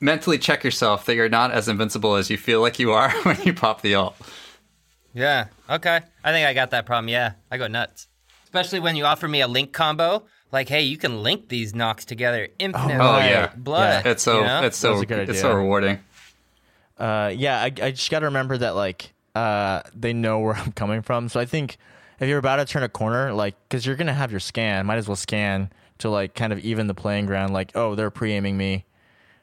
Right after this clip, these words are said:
Speaker 3: Or, you know, and also just utilizing the speed boost. Like, even if they know where you're coming from, at least, like, make sure you're strafing and moving and juking, 'cause you have that movement boost.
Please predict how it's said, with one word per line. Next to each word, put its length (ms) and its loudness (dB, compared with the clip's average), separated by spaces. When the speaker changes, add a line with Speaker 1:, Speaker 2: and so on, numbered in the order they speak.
Speaker 3:
Or, 280 0
you 100 0
know, 260 -2
and 140 0
also 280 0
just 200 -4
utilizing 520 0
the 100 -2
speed 340 -4
boost. 280 -2
Like, 100 -2
even 200 -2
if 100 -6
they 100 -2
know 180 0
where 140 0
you're 100 0
coming 260 -2
from, 200 -4
at 80 0
least, 220 -2
like, 180 -2
make 200 -2
sure 240 -2
you're 140 0
strafing 580 -2
and 120 0
moving 380 -2
and 120 -2
juking, 480 -2
'cause 120 -2
you 80 0
have 160 -2
that 120 -2
movement 340 -2
boost. 380 -6